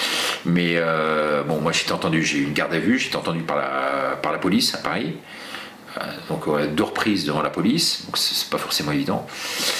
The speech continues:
Et puis, euh, voilà, donc journaliste à abattre, parce qu'aujourd'hui, très clairement, euh, j'ai plus le droit de citer nulle part, quoi.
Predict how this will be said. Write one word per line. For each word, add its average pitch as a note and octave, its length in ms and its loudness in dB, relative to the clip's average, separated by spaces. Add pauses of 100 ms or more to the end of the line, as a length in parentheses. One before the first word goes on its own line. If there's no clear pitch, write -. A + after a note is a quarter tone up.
(400)
Et F#2+ 120 4
puis, A2+ 400 6
euh, F#2 280 4
voilà, D#2 260 4
donc E2+ 140 0
journaliste G2+ 380 2
à F#2+ 80 4
abattre, G#2 300 0
parce - 160 0
qu'aujourd'hui, F#2+ 600 4 (460)
très - 160 -2
clairement, G2 640 2
euh, D2+ 260 2
j'ai - 140 0
plus - 100 -2
le - 40 0
droit E3 100 4
de E3+ 60 -2
citer - 200 0
nulle F3 160 2
part, - 340 -4
quoi. - 180 -6